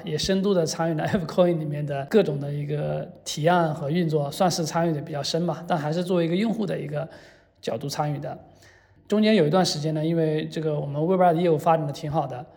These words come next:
主要精力呢就，就逐渐地脱离了一个 Web三。后面二一年的时候，马斯克开始喊单比特币，那我们把那个目光就重新投射到，呃，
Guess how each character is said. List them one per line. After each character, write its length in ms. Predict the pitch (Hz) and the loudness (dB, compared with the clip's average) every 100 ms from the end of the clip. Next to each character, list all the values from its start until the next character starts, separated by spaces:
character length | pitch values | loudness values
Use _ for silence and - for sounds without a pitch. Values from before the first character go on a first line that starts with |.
| _ _ _ | _ _ _
主 80 | 156 | 0
要 140 | 160 | 2
精 200 | 156 175 | 2 2
力 100 | 185 | 2
呢 140 | 156 143 | 2 -2
就， 380 | 156 147 147 147 | -2 -2 -4 -6
就 220 | 165 156 | -4 -4
逐 260 | 160 - 160 | -4 -8 -2
渐 100 | 180 | 0
地 120 | 160 | 0
脱 200 | 147 196 | -2 0
离 60 | 175 | 0
了 160 | 151 | -2
一 80 | 147 | -4
个 260 | 151 147 151 | -6 -6 -4
Web 180 | 151 156 | -6 -6
三。 300 | - 143 - - _ _ _ | -8 -10 -12 -20 _ _ _
后 120 | - | 2
面 160 | 208 196 | 4 6
二 120 | 190 | 4
一 100 | 196 | 4
年 140 | 180 160 | 0 -2
的 60 | |
时 100 | 160 | -2
候， 60 | 147 | -4
马 100 | 143 | -6
斯 100 | - | -6
克 120 | 175 | -4
开 120 | 165 | -2
始 140 | 147 160 | -2 -4
喊 220 | 147 135 | -4 -6
单 120 | 151 | -6
比 80 | 151 | -6
特 80 | 147 | -6
币， 400 | 170 156 - - - _ _ _ | -4 -6 -8 -18 -20 _ _ _
那 160 | - 165 | 0 2
我 80 | 151 | 2
们 100 | 151 | 0
把 100 | 147 | 0
那 100 | 160 | 0
个 60 | |
目 120 | 180 160 | 0 0
光 220 | 156 151 | 0 -2
就 80 | 151 | -4
重 260 | - 147 | -6 -6
新 160 | 147 160 | -4 -6
投 220 | 156 143 | -6 -4
射 140 | 175 | -2
到， 340 | 156 156 151 - - - - _ _ _ | -2 -2 -8 -12 -18 -20 -20 _ _ _
呃， 400 | - 131 123 127 | -10 -8 -8 -10